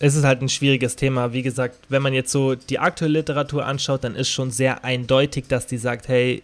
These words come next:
man kann das problematisch, äh, unproblematisch konsumieren, das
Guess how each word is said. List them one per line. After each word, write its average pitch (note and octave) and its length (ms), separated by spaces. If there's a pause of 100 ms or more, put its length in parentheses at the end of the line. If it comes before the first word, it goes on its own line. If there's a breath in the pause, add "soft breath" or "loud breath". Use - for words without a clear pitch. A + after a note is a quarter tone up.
(120)
man A#2+ 260 (100)
kann C3+ 380 (140)
das - 260 (300)
problematisch, B2 880 (280 soft breath)
äh, B2+ 200
unproblematisch B2 720
konsumieren, B2 500
das - 300